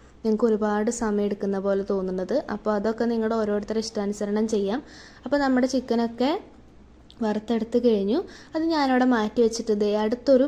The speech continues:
പാൻ വെച്ചിട്ടുണ്ട്. ഒരു നോൺ സ്റ്റിക്കിൻ്റെ പാൻ തന്നെ മസ്റ്റായിട്ടും എടുക്കുക, കാരണം നമ്മൾ വൈറ്റ് സോസ് ഉണ്ടാക്കാൻ വേണ്ടിയിട്ടാണ് പോണത്. അപ്പോൾ പാൻ ചൂടായപ്പോൾ ഞാൻ അതിനകത്തോട്ട് ദേ ആവശ്യത്തിനുള്ള ബട്ടർ, ഏകദേശം ഒരു രണ്ട് ടീസ്പൂണോടത്തോളം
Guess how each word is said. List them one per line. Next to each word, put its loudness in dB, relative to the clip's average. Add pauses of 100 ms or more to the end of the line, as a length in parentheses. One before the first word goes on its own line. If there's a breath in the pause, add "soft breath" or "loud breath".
പാൻ 2
വെച്ചിട്ടുണ്ട്. -4 (320)
ഒരു 6
നോൺ 2
സ്റ്റിക്കിൻ്റെ 0
പാൻ 0
തന്നെ 0
മസ്റ്റായിട്ടും 0
എടുക്കുക, -2 (100)
കാരണം 0
നമ്മൾ 0 (520 loud breath)
വൈറ്റ് 0
സോസ് 6
ഉണ്ടാക്കാൻ 0
വേണ്ടിയിട്ടാണ് -2
പോണത്. 0 (480)
അപ്പോൾ -4
പാൻ 0 (100)
ചൂടായപ്പോൾ 0
ഞാൻ 0
അതിനകത്തോട്ട് -4
ദേ -2
ആവശ്യത്തിനുള്ള -2 (440 loud breath)
ബട്ടർ, 0 (120)
ഏകദേശം 0
ഒരു 0
രണ്ട് 2
ടീസ്പൂണോടത്തോളം 0